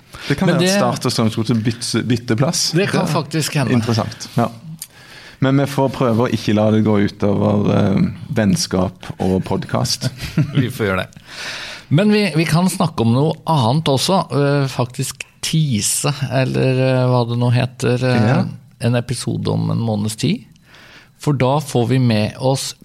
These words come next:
Speaker 2: Peter J. Williams her.
Speaker 1: Det er stas. Han, han skal komme til Oslo tjuende til tjueandre september og ha en konferanse som heter Reliable.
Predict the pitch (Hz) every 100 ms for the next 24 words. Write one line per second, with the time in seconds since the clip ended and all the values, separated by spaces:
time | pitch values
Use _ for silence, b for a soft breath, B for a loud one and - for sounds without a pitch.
0 | - - 127 131 127 127 143 123 127 113
1 | 127 113 113 156 233 - - - - -
2 | - 226 - - 71 - - 123 143 160
3 | 156 123 147 156 151 143 127 107 107 120
4 | 113 113 113 113 - 101 104 107 - 107
5 | 101 107 107 107 104 117 104 101 90 95
6 | 104 - - 101 95 135 175 - - -
7 | - 104 104 107 107 107 101 - - 98
8 | 98 - 101 101 85 101 - 104 90 -
9 | 95 104 98 90 - 98 98 107 104 104
10 | 127 139